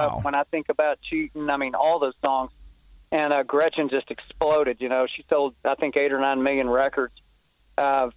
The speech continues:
from being a bartender to that in about twenty-four months. She's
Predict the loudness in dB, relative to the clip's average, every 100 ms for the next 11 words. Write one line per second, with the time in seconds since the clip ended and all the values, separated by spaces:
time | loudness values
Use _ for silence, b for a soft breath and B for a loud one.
0 | -4 -2 0 0 0 2 2 0 0 0
1 | -2 -2 0 2 2 0 0 -4 0 0
2 | 0 -2 -4 -4 -2 -2 0 0 -2 -4
3 | -10